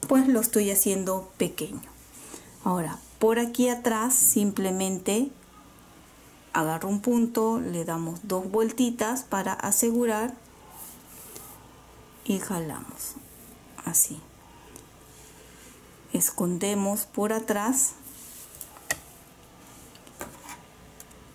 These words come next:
y cortamos. De esa forma tenemos una rosita. Vamos a hacer ahora la hoja.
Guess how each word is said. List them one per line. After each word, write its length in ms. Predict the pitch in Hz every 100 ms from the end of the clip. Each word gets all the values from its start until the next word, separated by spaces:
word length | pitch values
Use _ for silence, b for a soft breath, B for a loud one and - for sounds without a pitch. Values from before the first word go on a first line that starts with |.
| - - -
y 400 | 226 233 240 - - - - - - - - - -
cortamos. 800 | 196 - - - 170 226 - - - - - - - - B B B B B -
De 240 | 220 196 190
esa 200 | 196 233
forma 600 | 269 247 226 226 247 277 - - -
tenemos 720 | 233 226 220 220 226 240 240 - - -
una 480 | 214 208 208 202 -
rosita. 840 | 208 180 170 - - - 196 247 B B B B - - - - - - -
Vamos 380 | 202 196 220 247
a 60 |
hacer 260 | 233 262 233
ahora 500 | 220 214 220 247 330 -
la 260 | 208 190 170
hoja. 460 | - - 196 262